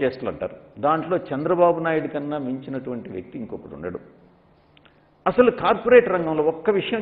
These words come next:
చెప్పాలి. కార్పొరేట్ రంగంలో చంద్రబాబు నాయుడుకున్నటువంటి చరిత్ర ఇంకెవరికీ కూడా లేదు.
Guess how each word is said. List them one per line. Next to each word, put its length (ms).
చెప్పాలి. 300
కార్పొరేట్ 720
రంగంలో 600
చంద్రబాబు 640
నాయుడుకున్నటువంటి 1000
చరిత్ర 320
ఇంకెవరికీ 640
కూడా 220
లేదు. 280